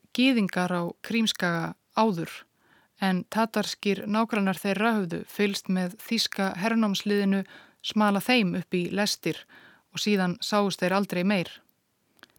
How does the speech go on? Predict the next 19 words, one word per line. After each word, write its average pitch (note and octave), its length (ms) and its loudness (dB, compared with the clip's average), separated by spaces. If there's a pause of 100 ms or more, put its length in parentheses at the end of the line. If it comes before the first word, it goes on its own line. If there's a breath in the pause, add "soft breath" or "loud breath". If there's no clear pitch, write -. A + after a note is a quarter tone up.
(380 soft breath)
Þannig F#3+ 240 2
að F3+ 160 2
morguninn G3 480 2
átjánda G3 440 0
maí G#3+ 280 4
nítján G3+ 380 0
hundruð F#3+ 240 -4
fjörutíu G3+ 320 -2
og - 60 -10
fjögur A#3 380 2 (380 loud breath)
voru G#3 160 0
margir A3 400 2
tatarar G#3+ 640 0
þess A3 320 -4
fullvissir A3 640 -2
að F3 180 -4 (140)
nú A3 180 2
væri G3+ 260 2
röðin G#3+ 360 0